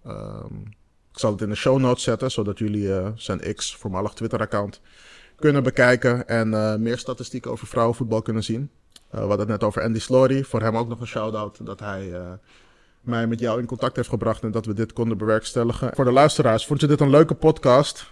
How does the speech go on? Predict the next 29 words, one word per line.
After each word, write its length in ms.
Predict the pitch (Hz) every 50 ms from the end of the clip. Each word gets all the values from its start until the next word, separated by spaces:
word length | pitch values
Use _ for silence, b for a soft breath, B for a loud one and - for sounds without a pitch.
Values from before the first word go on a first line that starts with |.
| - -
Eh, 220 | - 113 113 104
laat 180 | 104 104 107 110
dan 140 | 117 110 -
vooral 280 | - 117 113 113 101
even 220 | 101 104 101 - 95
een 100 | 95 101
review 380 | 110 120 117 - - 113 110
achter 320 | - - - - - - 87
op 100 | - -
Spotify. 600 | - - 147 143 151 143 - 127 117 113 120 127 123 - -
Op 120 | - 95
deze 200 | 92 101 104 -
manier 280 | 98 98 101 101 104 101
wordt 120 | 90 101 -
de 60 | -
podcast 420 | - - 110 - - 120 107 95 98
beter 240 | 110 117 117 - 110
vindbaar 420 | - 123 117 117 98 101 101 101
voor 100 | - 113
nieuwe 220 | 113 117 117 120
luisteraars. 680 | 113 107 107 110 - - 110 101 104 120 127 - - B B B B B B B B B B B B B B B
En 120 | B - 120
wil 140 | 110 113 110
je 60 | 110
de 80 | 104 110
volgende 340 | - - 139 127 135 131 107
aflevering 580 | 117 120 - 127 127 120 113 117 120 120 123
niet 160 | 131 135 123 -
missen 440 | 127 127 127 - - 123 113 104